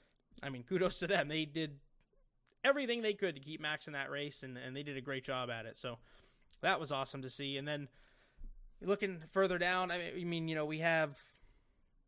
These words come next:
pretty straightforward, you know, next section of the race, you know, a lot of green flag pit stop strategies, uh, you know, guys trying to figure out what tire to go on. George Russell maintains the lead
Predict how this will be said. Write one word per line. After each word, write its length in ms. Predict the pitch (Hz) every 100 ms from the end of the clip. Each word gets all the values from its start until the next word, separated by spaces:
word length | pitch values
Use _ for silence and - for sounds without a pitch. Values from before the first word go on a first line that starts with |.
| _ _ _ _ _ _ _
pretty 540 | - 269 254 240 214 185 - _
straightforward, 880 | - - 190 170 - 175 170 170 165 _
you 80 | 180
know, 100 | 151
next 420 | 151 156 - - -
section 340 | - 170 -
of 60 | 151
the 80 | 143
race, 320 | 139 139 -
you 80 | -
know, 60 | 62 -
a 60 |
lot 220 | 156 156 156
of 160 | 143 - _ 165
green 280 | 160 165
flag 360 | 156 170 156 139
pit 140 | 151
stop 280 | 147 147 143
strategies, 720 | - 139 143 139 139 139 123 - _ _ - _ _ -
uh, 40 |
you 80 | 127
know, 100 | 123
guys 240 | 139 143
trying 160 | 139 139
to 40 |
figure 180 | 127 143
out 100 | 139
what 80 | -
tire 220 | 185 180
to 60 | 165
go 160 | 165
on. 200 | 165 165 165 - _ -
George 200 | 202 175
Russell 280 | 208 208
maintains 460 | 185 185 180 196 180
the 80 | 165
lead 380 | 160 190 202